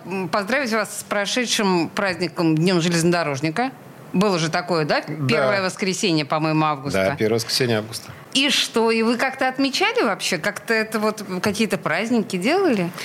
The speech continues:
Speaker 2: Ну, мы традиционно, наша компания "Российские железные дороги", э, в честь Дня железнодорожника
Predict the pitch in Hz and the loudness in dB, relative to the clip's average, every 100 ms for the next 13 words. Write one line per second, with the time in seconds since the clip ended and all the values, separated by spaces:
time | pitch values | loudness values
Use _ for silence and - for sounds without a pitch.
0 | - - 113 120 120 113 107 104 101 101 | -10 -4 0 2 4 4 4 4 4 4
1 | 135 135 131 120 127 - 139 113 104 101 | 4 2 0 0 0 2 2 4 2 0
2 | - - 104 101 160 120 98 - 92 - | -2 -2 -2 0 0 2 2 2 0 0
3 | 98 98 98 92 104 101 95 90 90 104 | 2 2 2 2 2 2 2 0 -2 -4
4 | 98 92 92 92 90 90 87 80 - 110 | -6 -6 -2 2 2 2 2 0 0 0
5 | 92 98 110 92 87 90 104 98 90 85 | 2 2 2 2 0 2 2 2 0 -2
6 | 87 | -2